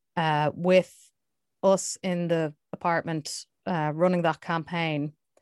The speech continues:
We were running to win, uh, but also to give ourselves purpose,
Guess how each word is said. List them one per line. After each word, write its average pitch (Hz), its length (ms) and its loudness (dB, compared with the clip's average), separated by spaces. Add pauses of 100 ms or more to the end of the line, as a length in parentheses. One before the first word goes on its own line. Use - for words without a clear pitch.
(640)
We 220 220 2
were 214 120 6
running 240 340 4
to 196 120 -4
win, 180 480 2 (480)
uh, 180 160 0
but 180 140 -2
also 190 340 -2
to - 120 -10
give 170 180 -4
ourselves 160 340 -4
purpose, - 720 -2